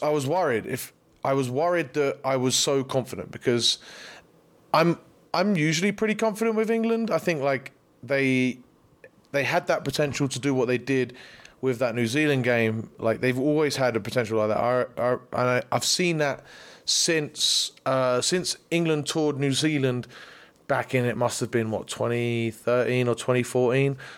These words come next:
with Stuart Lancaster in charge. And I was like, "Oh my God,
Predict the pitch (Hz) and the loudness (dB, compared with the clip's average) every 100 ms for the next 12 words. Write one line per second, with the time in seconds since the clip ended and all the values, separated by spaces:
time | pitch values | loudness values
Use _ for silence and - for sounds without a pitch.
0 | - 120 - 139 123 104 123 123 135 - | -12 -4 -2 0 0 0 -2 0 -2 0
1 | 143 139 131 147 147 143 120 120 120 135 | 0 0 0 2 0 0 0 0 2 2
2 | 156 139 147 98 | 2 2 0 0